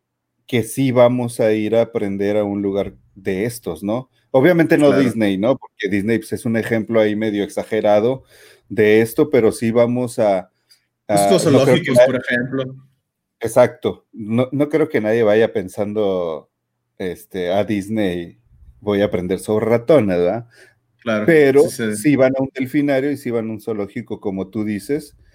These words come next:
Speaker 1: a aprender o a ver supuestamente a los animales como supuestamente son. Y no, no es verdad. Todo esto viene de una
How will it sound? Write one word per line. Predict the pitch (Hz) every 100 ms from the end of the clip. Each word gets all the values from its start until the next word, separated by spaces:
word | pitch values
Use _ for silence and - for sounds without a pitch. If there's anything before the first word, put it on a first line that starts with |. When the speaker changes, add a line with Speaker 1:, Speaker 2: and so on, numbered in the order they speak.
| _ _ _ -
Speaker 1:
a | 101 98
aprender | 95 104 98 98 95 104 110 143 -
o | 104 101
a | 95
ver | 98 98 104 - -
supuestamente | - 104 107 92 - 101 92 90
a | 101
los | 90 -
animales | 95 92 87 98 -
como | - 90 85
supuestamente | - - 87 - 87 87 - 92
son. | 117 110 - _ _ _ _ _ _
Y | - 104
no, | 98 95 92 92 95 95
no | 104 98 95
es | 92
verdad. | 120 160
Todo | 147 123
esto | 120 -
viene | 117 120 120 127 139 - _ _ _ _ _
de | 117 98 113
una | 107 107 107 110 113 110 101 85